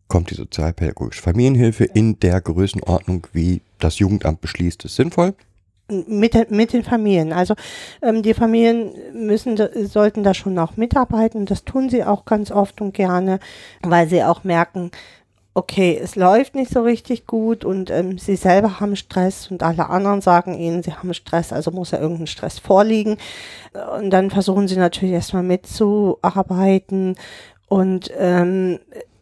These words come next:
Speaker 2: man muss sich das so vorstellen, wenn ja sechs Stunden, sag ich jetzt mal, irgend so ein, so ein Bereich, sechs Stunden in der Familie pro Woche angesetzt sind, dann sind die Leute auch mindestens vier Stunden vor Ort.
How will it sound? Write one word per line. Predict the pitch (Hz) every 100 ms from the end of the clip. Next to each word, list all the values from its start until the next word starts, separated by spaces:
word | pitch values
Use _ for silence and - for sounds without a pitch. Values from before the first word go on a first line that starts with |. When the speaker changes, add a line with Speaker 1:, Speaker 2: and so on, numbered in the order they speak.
| _ _ _ 208
Speaker 2:
man | 196 190
muss | 196
sich | 185 196
das | 185
so | 196 180
vorstellen, | 196 196 - 226 214 208 -
wenn | 185 190 196 196 190 190 - -
ja | - 180 175
sechs | 185 -
Stunden, | - 214 208 214 226 220 226 220 - - - -
sag | 180 160 156
ich | 196
jetzt | 185 - 160
mal, | 147 165
irgend | 170 190 185
so | 135
ein, | 160 165 - -
so | 185
ein | 180
Bereich, | 160 151 180 208
sechs | - 180
Stunden | - - 185 175
in | 185
der | 180 175
Familie | - 180 185 175
pro | - 180 160
Woche | 175 - -
angesetzt | 175 226 226 208 196 -
sind, | 190 185
dann | 190
sind | 180 180 180
die | 190
Leute | 180 175 180 196
auch | 180
mindestens | 185 180 190 190 - 190 -
vier | - 202 180
Stunden | - 202 190 190
vor | - 170
Ort. | 156 180 139 -